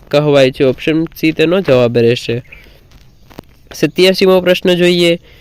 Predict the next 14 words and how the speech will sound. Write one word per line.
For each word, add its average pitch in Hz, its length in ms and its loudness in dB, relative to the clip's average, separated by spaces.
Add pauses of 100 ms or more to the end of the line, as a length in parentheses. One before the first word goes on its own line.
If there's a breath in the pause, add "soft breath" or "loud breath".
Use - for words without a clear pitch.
(120 soft breath)
શરીરના 208 540 2
કયા 202 280 2
ભાગ 185 200 2
દ્વારા 180 420 2
જાણી 160 340 2
શકાય 180 380 2
છે 170 380 0
કે 165 200 -2
એક 165 80 -2 (100)
વ્યક્તિ 151 400 0
પ્રસન્ન 185 640 0
છે 180 200 -2
કે 175 140 -2
ઉદાસ? 156 460 2